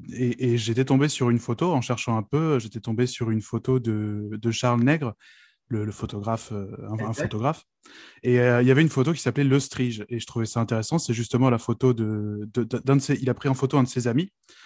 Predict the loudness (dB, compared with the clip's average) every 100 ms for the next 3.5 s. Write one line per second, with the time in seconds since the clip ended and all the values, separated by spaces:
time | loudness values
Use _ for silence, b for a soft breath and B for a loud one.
0 | B B B -4 -2 -2 -2 0 2 2
1 | 0 -2 -4 -8 -8 -4 -2 -2 -4 0
2 | 0 0 -2 -4 -4 -2 -2 -2 -2 -2
3 | -2 -4 -4 -4 -4